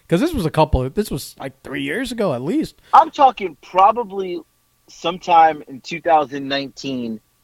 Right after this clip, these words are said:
Speaker 1: Wow.
Speaker 2: I saw a picture of those balls again.
Speaker 1: Wow. See,
Speaker 2: And it had nothing to do,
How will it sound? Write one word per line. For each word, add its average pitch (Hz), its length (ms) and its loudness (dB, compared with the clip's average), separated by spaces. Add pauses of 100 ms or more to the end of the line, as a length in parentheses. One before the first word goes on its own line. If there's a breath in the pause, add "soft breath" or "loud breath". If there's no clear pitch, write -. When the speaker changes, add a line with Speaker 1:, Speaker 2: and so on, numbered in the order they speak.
(460)
Speaker 1:
Wow. 123 140 -2
Speaker 2:
I 147 140 10
saw 156 300 4
a - 40 0
picture 147 340 -6
of 117 100 -6
those 123 160 -6
balls 110 300 0
again. 92 300 -16
Speaker 1:
Wow. 117 320 -6 (1400)
See, 180 300 2 (200 soft breath)
Speaker 2:
And 165 140 4
it - 20 6
had 160 160 4
nothing 233 400 4
to 240 60 0
do, 180 440 2